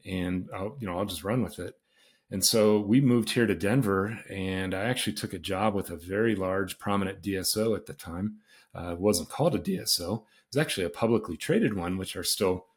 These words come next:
quite infrequent. And it was mostly because it was a stepping stone. It's like, "Okay, we'll give this a go.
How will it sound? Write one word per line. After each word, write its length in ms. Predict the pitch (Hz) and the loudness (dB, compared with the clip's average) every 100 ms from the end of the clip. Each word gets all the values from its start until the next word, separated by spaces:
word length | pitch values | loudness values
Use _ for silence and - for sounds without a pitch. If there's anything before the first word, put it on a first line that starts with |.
| _ | _
quite 220 | 104 92 | -2 0
infrequent. 540 | 90 - 92 120 131 - - - - _ | -2 -4 -4 -2 -2 -6 -20 -20 -20 _
And 640 | 101 101 101 101 98 95 - | -4 0 2 2 0 -2 -6
it 140 | 117 | -6
was 160 | 117 92 | -4 -2
mostly 400 | 98 113 - 107 | 0 4 4 4
because 360 | 95 95 92 101 | 0 -4 -6 -6
it 100 | 101 | -6
was 100 | 95 | 0
a 80 | |
stepping 380 | 92 - 147 107 | 0 2 0 0
stone. 260 | - 90 80 | -2 -6 -8
It's 120 | 90 | -8
like, 100 | 92 | -4
"Okay, 400 | 120 160 95 107 - - _ | -4 -2 -2 -4 -8 -20 _
we'll 100 | 92 | 0
give 180 | 107 101 | 2 2
this 180 | 98 | 0
a 40 | 98 | 0
go. 340 | 95 101 139 | 2 2 0